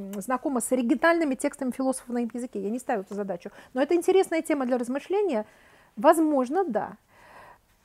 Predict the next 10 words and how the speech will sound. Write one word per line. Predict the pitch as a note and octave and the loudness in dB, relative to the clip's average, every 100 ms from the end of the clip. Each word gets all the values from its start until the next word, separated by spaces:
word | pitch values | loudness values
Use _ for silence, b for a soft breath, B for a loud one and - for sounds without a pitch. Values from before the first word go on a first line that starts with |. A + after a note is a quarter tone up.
| - | -6
И | C#4+ | -6
в | - | 4
то | G#4 A4 | 6 8
же | G4 | 6
время, | E4+ D4+ G#3+ F#3+ G#3 _ _ _ _ _ _ _ _ _ _ A3+ - - | 4 0 -2 -6 -8 _ _ _ _ _ _ _ _ _ _ -18 -16 -16
и | |
в | - | -10
то | E4+ | -4
же | D#4+ D#4 | -2 0
время, | E4+ F4 D#4 | 0 -2 -4